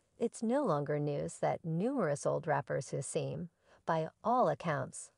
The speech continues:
to be family men and carry on like straight folks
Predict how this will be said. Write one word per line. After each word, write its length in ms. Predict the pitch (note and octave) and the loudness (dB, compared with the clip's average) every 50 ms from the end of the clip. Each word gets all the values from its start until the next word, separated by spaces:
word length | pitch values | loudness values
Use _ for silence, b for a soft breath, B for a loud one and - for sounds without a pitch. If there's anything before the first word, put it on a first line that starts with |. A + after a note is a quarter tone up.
| _ - | _ -10
to 80 | - A#3 | -8 -4
be 160 | A3+ B3 B3+ | -2 -2 -4
family 480 | - - - B3+ D4 D#4 C#4 G3+ D#3 C#3+ | -2 0 2 2 2 4 4 2 2 4
men 380 | C#3+ C#3 C3+ C#3 D3+ F3+ E3+ - _ _ _ - - | 2 2 2 2 0 -2 -6 -10 _ _ _ -4 0
and 240 | A3+ B3 C4+ C4 | 0 0 0 -2
carry 400 | - - - C4+ D#4+ D#4 A3 E3 | -6 -4 -2 0 2 4 4 4
on 240 | D3 C#3 C#3+ C#3+ D3 | 4 4 2 2 2
like 180 | D3+ C#3+ D#3 - | 0 -2 -2 -4
straight 380 | - - - F3 D#3+ - - | -8 -4 -2 0 0 0 -2
folks 420 | - - D3+ - - - - - | 0 0 2 2 2 -2 -4 -14